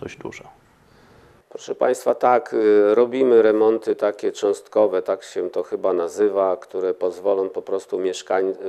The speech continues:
Speaker 2: y, mieszkańcom, y, w miarę bezpiecznie się poruszać, a kierowcy,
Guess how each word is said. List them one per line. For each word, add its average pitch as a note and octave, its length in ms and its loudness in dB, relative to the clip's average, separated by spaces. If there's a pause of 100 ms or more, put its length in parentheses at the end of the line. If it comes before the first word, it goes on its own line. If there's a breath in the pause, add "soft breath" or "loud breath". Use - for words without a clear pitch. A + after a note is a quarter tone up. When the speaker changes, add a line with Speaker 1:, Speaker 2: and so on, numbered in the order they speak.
Speaker 2:
y, E2 40 -8
mieszkańcom, F#2+ 800 -2
y, F2+ 40 -12 (760 loud breath)
w F2+ 200 -20
miarę G#2 260 4
bezpiecznie G2 560 -2
się - 140 -6
poruszać, G2 600 -2
a F#2+ 80 0
kierowcy, F#2+ 880 -2